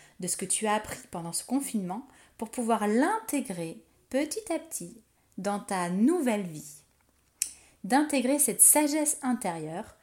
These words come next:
ce temps pour toi dans sa nouvelle vie. Alors comment on va faire ? Eh ben, je vais t'expliquer ça tout de suite. Donc, intégrer cette sagesse intérieure, ça te, va te permettre d'être heureuse dans ton quotidien. Ok ?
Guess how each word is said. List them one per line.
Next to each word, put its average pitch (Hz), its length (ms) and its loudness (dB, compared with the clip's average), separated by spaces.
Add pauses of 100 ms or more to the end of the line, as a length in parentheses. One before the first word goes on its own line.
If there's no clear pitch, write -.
(180)
ce - 160 -4
temps 294 320 -2
pour - 200 -12
toi 190 340 -4
dans 180 140 -8
sa 175 160 -6
nouvelle 202 340 0
vie. 151 220 -12
Alors 208 260 -2
comment 339 220 2
on 320 60 2
va 196 100 2
faire ? 175 360 -8 (260)
Eh 196 60 -10
ben, 185 140 -4
je 185 80 -4
vais 165 60 -4
t'expliquer 220 420 -4
ça - 280 -6 (760)
tout - 120 -6
de - 60 -6
suite. - 420 -8 (1000)
Donc, 202 400 -4
intégrer 330 420 0
cette 285 200 0
sagesse 220 260 -2
intérieure, 196 680 0 (440)
ça - 200 -2
te, 185 140 -10
va 175 160 -4
te 175 140 -6
permettre 208 560 -2
d'être 175 400 -4 (140)
heureuse 277 600 2
dans 180 140 -6
ton 175 160 -12
quotidien. 240 640 -2 (720)
Ok ? 175 220 -10